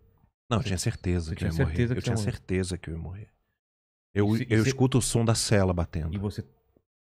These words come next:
Speaker 2: tava conversando com Deus ou nessa
Speaker 1: Tava. Naquele momento eu fiz a oração da cruz.
Speaker 2: É?
Speaker 1: É o que Jesus fez. Eu falei, "Deus, eu entrego nas tuas mãos o meu espírito, porque meu corpo acaba aqui."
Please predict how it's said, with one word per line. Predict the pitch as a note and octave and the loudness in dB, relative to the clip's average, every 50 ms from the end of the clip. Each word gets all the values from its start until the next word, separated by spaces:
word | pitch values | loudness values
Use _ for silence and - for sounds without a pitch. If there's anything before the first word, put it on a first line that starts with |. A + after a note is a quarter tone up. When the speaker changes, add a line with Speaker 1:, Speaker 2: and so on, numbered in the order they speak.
| _ _ _ | _ _ _
Speaker 2:
tava | - B2 C3 B2 | 0 0 0 0
conversando | - A2 G#2 F#2 - A2 F#2+ | -2 -4 -6 -4 -4 -6 -6
com | - - G2+ F#2+ | -4 -4 -4 -4
Deus | E2 G2 G2+ A#2 D3 C#3+ C#3 | -2 -2 -2 -2 -4 -4 -4
ou | C#3+ C3+ | 0 4
nessa | A#2 G#2+ | 6 6
Speaker 1:
Tava. | G#2 F#2+ E2+ E2 E2+ E2 - - _ _ _ _ _ _ _ - - - _ _ _ _ | 6 6 4 2 -2 -6 -8 -14 _ _ _ _ _ _ _ -20 -20 -20 _ _ _ _
Naquele | A2 G#2+ - - A#2+ A2+ A2 G#2+ | -2 0 2 4 2 4 4 4
momento | G#2+ A2 G2+ G#2 G#2+ G#2+ | 2 2 2 2 0 -2
eu | A#2 - | -2 -4
fiz | - A2 | -2 0
a | A2 | 0
oração | G#2+ G#2+ G#2+ - - G#2+ | 2 2 0 0 -2 -2
da | G#2+ | -2
cruz. | - - - F#2 F2 E2 - - - _ _ _ _ _ _ _ _ - | -4 -4 -4 -6 -6 -6 -8 -14 -18 _ _ _ _ _ _ _ _ -10
Speaker 2:
É? | F#2+ F#2+ G2+ G2+ F#2+ - _ _ _ _ _ - | -8 -6 -6 -8 -10 -14 _ _ _ _ _ -8
Speaker 1:
É | - | -6
o | F#2 | -4
que | - - | -2 -2
Jesus | G#2 F#2+ G2 F#2 F#2+ F#2 - | -2 0 0 -2 -2 -4 -4
fez. | - E2+ E2 D#2+ - - - - _ _ _ _ _ _ _ _ _ | -6 -6 -6 -6 -8 -12 -16 -20 _ _ _ _ _ _ _ _ _
Eu | - F#2+ | -8 -6
falei, | - - G3 F#2+ F#2 | -4 -2 -2 0 0
"Deus, | F#2 - F#2+ F#2 | 0 0 0 0
eu | G2 F#2+ | -2 -2
entrego | F#2 - F#2+ F#2 G2 | -2 -2 -2 -2 -2
nas | F#2+ F2+ | -2 -2
tuas | - G2 F#2 F2 | -4 -4 -4 -4
mãos | F#2 F2+ F2+ F2+ | -4 -4 -4 -4
o | |
meu | F2+ F2+ | -4 -4
espírito, | F#2 - - - G2+ F#2+ F#2 F#2 - - | -6 -6 -6 -4 -4 -4 -4 -4 -8 -14
porque | - - - F#2+ | -16 -10 -6 -4
meu | F#2 F2+ | -4 -4
corpo | - - F2 - - | -4 -8 -8 -8 -8
acaba | - - F#2 F2 F#2+ | -6 -6 -6 -6 -6
aqui." | - - - E2 E2+ | -6 -8 -10 -12 -12